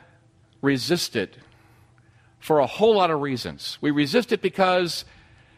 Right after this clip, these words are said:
having longed for it, we missed it. Having longed for it and someone else promised it and they didn't deliver it, and so we're disappointed, and that disappointment converts to cynicism.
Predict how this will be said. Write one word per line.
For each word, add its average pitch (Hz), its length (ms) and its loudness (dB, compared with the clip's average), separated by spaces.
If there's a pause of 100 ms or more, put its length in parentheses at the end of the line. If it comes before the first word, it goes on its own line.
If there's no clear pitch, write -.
(180)
having 196 280 2
longed 240 460 6
for 202 320 6
it, 196 140 2 (840)
we 180 120 6
missed 196 300 2
it. - 140 -8 (640)
Having 196 260 4
longed 254 440 6
for 247 300 6
it 240 160 -2
and 170 160 -2
someone 233 300 2
else 214 180 4
promised 247 540 2
it 226 200 4
and 180 100 -2
they 175 100 0
didn't 196 280 2
deliver 196 400 2
it, 202 180 0
and 170 140 -4
so 190 160 0
we're 170 160 2
disappointed, 170 680 -2 (200)
and 170 100 -2
that 170 100 2
disappointment 165 680 0 (160)
converts 165 520 0 (200)
to 156 80 -2
cynicism. 98 760 -6